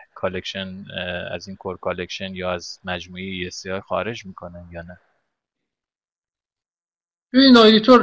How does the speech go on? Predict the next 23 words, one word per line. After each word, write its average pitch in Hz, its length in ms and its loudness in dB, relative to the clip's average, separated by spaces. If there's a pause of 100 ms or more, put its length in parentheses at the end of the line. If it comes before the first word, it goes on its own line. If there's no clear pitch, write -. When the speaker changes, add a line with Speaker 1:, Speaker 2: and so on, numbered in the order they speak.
(140)
Speaker 2:
اه، 185 260 4
من 214 240 6
جواب 208 260 8
سوال 208 280 6
دقیق 196 320 6
نمیدونم، 147 720 4
ولی 220 160 6
اون 226 300 6
ن-، 190 360 2
نمودار 190 440 8
و 185 80 6
اسلایدی 185 680 6
که 208 100 2
خودشون 180 440 4
گذاشته 156 460 4
بودن 180 240 6
این 196 120 6
بود 202 140 0
که 190 80 4
هر 170 300 6
سال 175 380 6
ارزشیابی 156 760 6
می‌کنن 151 840 6